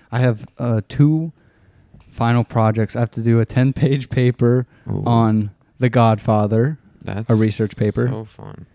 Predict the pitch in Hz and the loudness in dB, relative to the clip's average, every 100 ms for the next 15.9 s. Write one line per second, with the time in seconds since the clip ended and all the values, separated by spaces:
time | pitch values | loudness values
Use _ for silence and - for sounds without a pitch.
0 | _ _ - 127 123 117 - 185 175 - | _ _ -6 0 4 6 6 6 4 4
1 | 131 131 151 127 143 139 113 131 127 131 | 4 6 6 6 6 6 4 2 2 0
2 | 135 117 - 131 139 139 127 113 120 110 | 0 -4 -2 0 2 2 0 -2 0 0
3 | 104 104 104 _ _ _ _ _ _ _ | 0 0 -4 _ _ _ _ _ _ _
4 | _ _ _ _ _ 123 117 117 110 104 | _ _ _ _ _ -2 0 0 -2 -6
5 | - 120 117 113 - - 113 107 - 135 | -8 -2 0 0 -4 -8 -6 -8 -6 -2
6 | 123 107 101 - 107 104 101 - - _ | -2 -2 -6 -8 -6 -6 -8 -12 -20 _
7 | - 113 - 107 98 101 104 _ _ _ | -8 -8 -4 -2 -2 -2 -6 _ _ _
8 | _ - 117 104 107 110 104 107 98 98 | _ -6 -2 -2 -4 -6 -4 -6 -6 -6
9 | 98 101 117 113 113 _ _ _ _ - | -6 -8 -8 -8 -10 _ _ _ _ -12
10 | - 55 92 107 _ _ - 82 95 76 | -8 -8 -12 -18 _ _ -4 -2 -2 -2
11 | 71 - - _ _ _ _ _ - 98 | -4 -8 -16 _ _ _ _ _ 0 2
12 | 98 - 55 64 62 64 - - - _ | 2 2 -4 -2 -6 -6 -10 -16 -18 _
13 | - - - 73 71 57 55 - - - | -20 -14 -4 -2 -2 -4 -8 -10 -8 -2
14 | 87 - 57 62 - 58 - 67 76 78 | -2 -2 -4 -4 -6 -8 -8 -6 -4 -4
15 | 76 67 65 80 - 65 58 69 - | -4 -6 -6 -10 -6 -4 -4 -6 -10